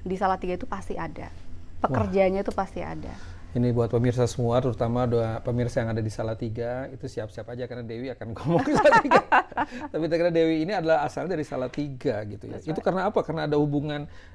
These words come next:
Speaker 2: eh, historical juga atau karena kangen juga supaya bisa ketemu keluarga atau gimana, Wi?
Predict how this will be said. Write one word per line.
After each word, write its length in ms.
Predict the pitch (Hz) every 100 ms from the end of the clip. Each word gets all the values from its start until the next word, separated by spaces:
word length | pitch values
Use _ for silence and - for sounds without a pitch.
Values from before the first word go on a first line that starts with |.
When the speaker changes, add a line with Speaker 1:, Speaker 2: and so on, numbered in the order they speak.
| -
Speaker 2:
eh, 140 | 151 147
historical 560 | 151 - 156 143 156
juga 400 | 143 127 151 196
atau 240 | 202 - 165
karena 240 | 156 160
kangen 400 | - 147 165 156
juga 400 | 147 135 160 240
supaya 240 | 240 165 151
bisa 320 | 139 143 147
ketemu 320 | 147 151 147
keluarga 320 | 147 143 247
atau 160 | 254 175
gimana, 240 | 233 180
Wi? 160 | 117